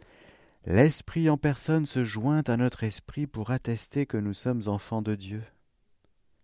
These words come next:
Enfant est donc héritier. Héritier de Dieu et co-héritier du Christ.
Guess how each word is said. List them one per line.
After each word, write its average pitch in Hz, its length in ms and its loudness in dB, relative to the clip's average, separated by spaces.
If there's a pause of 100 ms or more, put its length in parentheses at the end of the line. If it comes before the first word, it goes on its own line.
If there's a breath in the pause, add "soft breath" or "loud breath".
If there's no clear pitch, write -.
(600)
Enfant 131 640 -2 (720)
est 90 160 -2
donc 127 460 -4 (580)
héritier. 156 720 2 (1300 loud breath)
Héritier 117 520 4
de 85 140 -2
Dieu 160 520 -2 (640)
et 208 400 2 (840)
co-héritier 202 1200 4 (500)
du 135 220 -2
Christ. - 580 2